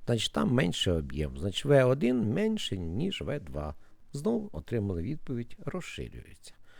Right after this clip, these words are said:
Ось так я вам намагався показати, як можна використовувати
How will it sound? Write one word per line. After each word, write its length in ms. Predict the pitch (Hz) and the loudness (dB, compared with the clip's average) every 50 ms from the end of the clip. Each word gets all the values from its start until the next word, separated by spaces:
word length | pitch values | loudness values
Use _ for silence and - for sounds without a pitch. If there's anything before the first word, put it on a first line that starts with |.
| - - - - - - | -20 -20 -20 -20 -14 -6
Ось 260 | - 131 131 - - | -2 -2 -2 -2 -2
так 260 | - - 196 - - 131 | -2 -2 -2 -2 -2 -2
я 80 | 117 | -2
вам 220 | 113 120 123 113 - - - - - - - - - - - - - - - | 0 0 -2 -2 -4 -8 -12 -16 -16 -16 -16 -16 -16 -16 -18 -18 -20 -12 -6
намагався 640 | - 98 101 98 92 87 92 117 165 151 127 - 123 | -4 -2 -2 0 0 0 0 0 0 0 0 -4 -6
показати, 640 | - - 90 - - 78 78 95 127 135 - - 113 | -6 -6 -8 -6 -6 -4 -2 -2 -2 -2 -2 -4 -4
як 320 | 95 87 90 90 - - | -2 0 -2 -2 -4 -6
можна 340 | 76 82 85 82 71 76 78 | -6 -6 -4 -4 -4 -6 -6
використовувати 880 | 71 69 69 - - 65 65 - - - 143 151 147 135 - - - 131 | -6 -8 -8 -10 -10 -10 -10 -10 -4 0 0 0 0 -2 -6 -10 -12 -14